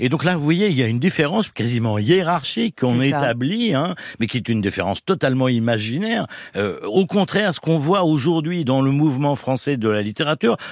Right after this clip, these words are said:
Speaker 1: je pense à un grand écrivain comme Emmanuel Carrère, qui essaye de diminuer justement cette différence entre le journalisme et la littérature. Car il fait bien une sorte de journalisme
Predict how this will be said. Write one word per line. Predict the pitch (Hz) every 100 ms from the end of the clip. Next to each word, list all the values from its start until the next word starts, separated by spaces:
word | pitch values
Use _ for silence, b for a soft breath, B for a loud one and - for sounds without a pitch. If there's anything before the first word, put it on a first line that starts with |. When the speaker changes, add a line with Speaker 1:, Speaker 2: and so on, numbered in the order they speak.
| B
Speaker 1:
je | 104
pense | 92 110 120
à | 87
un | 87
grand | 92 117
écrivain | 104 107 113
comme | 107 101
Emmanuel | 101 101 107 104
Carrère, | 135 147 196 B B
qui | -
essaye | 120 151
de | 131 127
diminuer | 113 196 220 226 240 247 156
justement | 107 101 117 120 110 B B
cette | B - 104 117
différence | 76 113 139 143 135 165 147
entre | 120 117 127
le | 123
journalisme | 113 117 117 127 135 123 110 B B -
et | 143
la | 143 120
littérature. | 113 120 104 104 113 98 87 B B
Car | - 113
il | 117
fait | 160 160
bien | 202 240
une | 220 135
sorte | - 135 107
de | 107 113 120 110
journalisme | 101 127 127 123 135 120